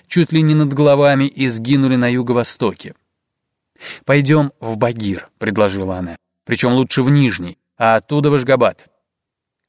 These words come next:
«Прямо вот так?» — с иронией поинтересовался Арчи, намекая на волчью форму, в которую были облачены оба.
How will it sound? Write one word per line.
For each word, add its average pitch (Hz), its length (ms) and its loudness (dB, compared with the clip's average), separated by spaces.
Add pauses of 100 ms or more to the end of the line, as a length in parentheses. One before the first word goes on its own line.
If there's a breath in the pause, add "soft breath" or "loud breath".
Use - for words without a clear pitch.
(120)
«Прямо 104 320 0
вот 92 240 -6
так?» — 127 340 -2 (140)
с - 140 -2
иронией 110 320 0
поинтересовался 104 840 0
Арчи, 123 240 -4 (120)
намекая 123 500 2
на 127 120 0
волчью 127 320 -2
форму, 127 380 0
в - 60 -14
которую 104 360 -2
были 113 220 2
облачены 110 580 -2
оба. 98 380 -2